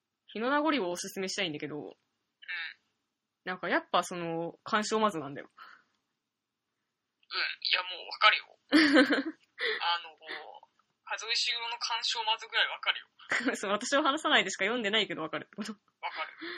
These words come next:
Speaker 2: いつかだって、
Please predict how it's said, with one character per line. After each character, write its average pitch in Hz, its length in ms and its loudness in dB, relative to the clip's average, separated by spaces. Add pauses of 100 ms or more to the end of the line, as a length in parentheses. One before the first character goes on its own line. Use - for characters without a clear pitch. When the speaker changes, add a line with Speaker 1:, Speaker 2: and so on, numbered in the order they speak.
(3000)
Speaker 2:
い - 60 -16
つ - 100 -12
か 160 80 -10
だ 175 60 -4
っ - 140 -20
て、 - 200 -6